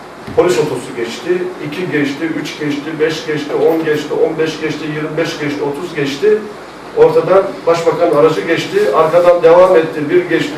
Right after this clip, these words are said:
üç geçti, beş geçti, on beş geçti. Yani en az elli altmış araç, e, konvoyuyla binlerce, e, korumayla bugün Türkiye'de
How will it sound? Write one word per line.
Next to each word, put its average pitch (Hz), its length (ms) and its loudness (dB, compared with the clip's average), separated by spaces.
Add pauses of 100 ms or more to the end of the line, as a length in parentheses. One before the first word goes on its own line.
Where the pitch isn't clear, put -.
(100)
üç - 180 -6
geçti, 151 340 -4
beş 180 240 2
geçti, - 260 -4
on 175 240 2
beş - 180 -4
geçti. 139 140 -6
Yani 185 280 6 (480)
en 175 140 6
az 196 160 4
elli 180 320 2
altmış 220 600 -2 (640)
araç, 165 280 4
e, 147 480 -2
konvoyuyla 160 460 4
binlerce, 160 680 4 (560)
e, 139 260 6
korumayla 175 640 6 (500)
bugün 175 240 2
Türkiye'de 175 600 4